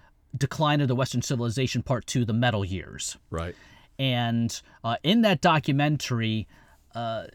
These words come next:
Speaker 1: there was a portion where Alice Cooper is being interviewed. And as part of his interview,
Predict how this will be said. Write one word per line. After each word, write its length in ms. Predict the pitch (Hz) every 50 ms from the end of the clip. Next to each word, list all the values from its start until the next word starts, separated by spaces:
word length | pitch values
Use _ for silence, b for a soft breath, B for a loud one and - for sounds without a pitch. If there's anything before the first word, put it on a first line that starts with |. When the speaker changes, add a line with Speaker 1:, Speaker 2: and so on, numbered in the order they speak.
| -
Speaker 1:
there 200 | - 147 127 160
was 120 | 170 151 127
a 40 | 131
portion 720 | - - - 233 233 226 196 - - 190 170 156 127 107
where 480 | 143 139 135 131 127 127 127 127 - b b b b b b b _ _ _ _ _ _ _ - - _ - _ _ - - - _ _ - _ _ _ -
Alice 320 | 127 143 165 196 170 -
Cooper 440 | - - - 247 262 - - 160 143
is 100 | 135 113
being 240 | - 156 147 143 135
interviewed. 600 | 139 180 - - 165 107 98 90 82 78 - - - _ _ _ _ _ _ _ _ b b b b b b b b b b -
And 440 | 156 156 156 151 151 151 151 147 143
as 120 | 131 123
part 240 | - - - 170 196
of 60 | 202
his 100 | 185 180
interview, 640 | 196 220 220 190 165 131 123 123 127 131 127 127